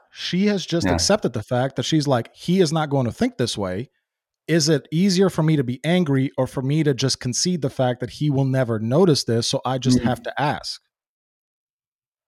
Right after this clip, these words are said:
Speaker 1: Life is give and take, guys.
Speaker 2: That's hard.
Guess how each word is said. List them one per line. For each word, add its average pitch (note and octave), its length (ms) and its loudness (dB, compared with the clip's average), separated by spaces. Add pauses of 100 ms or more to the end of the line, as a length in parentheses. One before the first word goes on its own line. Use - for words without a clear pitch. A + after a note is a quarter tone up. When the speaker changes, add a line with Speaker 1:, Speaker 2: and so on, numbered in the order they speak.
(120)
Speaker 1:
Life E4+ 240 0
is C#4+ 100 0
give G#3+ 240 4
and D#3 100 -2
take, E3 320 -2
guys. - 480 -10 (1120)
Speaker 2:
That's B2 200 -4
hard. A#2 300 -2